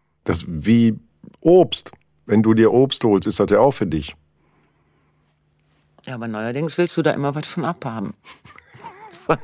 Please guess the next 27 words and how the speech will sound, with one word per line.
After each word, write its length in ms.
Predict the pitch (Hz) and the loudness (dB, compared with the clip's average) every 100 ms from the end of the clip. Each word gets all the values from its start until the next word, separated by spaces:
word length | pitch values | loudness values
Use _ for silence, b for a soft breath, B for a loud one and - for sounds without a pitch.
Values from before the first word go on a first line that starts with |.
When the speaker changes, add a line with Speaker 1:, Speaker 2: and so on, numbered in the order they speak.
| - | -8
Speaker 2:
dem 200 | - 113 | -8 -6
Obst. 420 | 98 90 - - B 127 B - | -8 -10 -12 -12 B -14 B 0
Speaker 1:
Jetzt 360 | 107 - - | 2 0 -4
mal 160 | 110 107 | 0 2
ganz 180 | 107 107 | 0 0
im 80 | 107 | -2
Ernst. 300 | 92 - - | -2 -4 -2
Kleine 280 | 120 151 | 0 2
Gesten, 440 | 117 127 151 - 98 | 2 0 0 0 0
das 160 | 92 | -2
ist 320 | - 165 147 151 | -6 -12 -2 0
doch 60 | |
das, 200 | 143 135 | 2 2
was 140 | 139 127 | 0 -2
ich 140 | 120 | -2
tue. 400 | 196 180 90 78 b b b b | 0 2 2 -2 b b b b
Ich 140 | - 104 | -4 -2
bring 240 | 139 185 | 0 2
dir 380 | 165 156 156 190 147 | 4 2 0 -6 -2
hier 320 | 185 147 - _ _ _ _ | 4 4 2 _ _ _ _
Toffifees 560 | - 175 131 - 92 - | -2 0 -2 -2 -4 -4
mit 260 | 87 76 - | -6 -8 0
oder, 420 | 147 151 143 127 - b b b b b b b b - | 4 6 4 2 -4 b b b b b b b b -8
äh, 480 | 151 123 120 120 127 - - - | 0 2 4 2 0 -4 -16 -2
so 120 | 147 | 0
ein 80 | 147 | 2
Süßkram. 600 | 196 - - 82 73 | 2 0 0 -2 -2